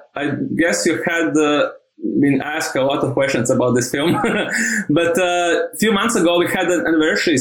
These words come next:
anniversary screening here in Latvia that, uh, I personally hosted, and I just wanted to ask, is it true that, uh, what they say on the internet, that, uh, you consulted the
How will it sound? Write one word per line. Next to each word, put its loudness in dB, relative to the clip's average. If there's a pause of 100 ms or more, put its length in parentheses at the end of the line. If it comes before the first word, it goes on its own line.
(100)
anniversary 0
screening 2
here 0
in 0
Latvia -2
that, 2
uh, 2
I -4
personally 0
hosted, 0
and 4
I 2
just 0
wanted 0
to 2
ask, -2
is 2
it 2
true 2
that, 0
uh, 0
what -2
they 2
say 0
on 2
the 2
internet, 0
that, 0
uh, 0 (380)
you 2
consulted 0
the 2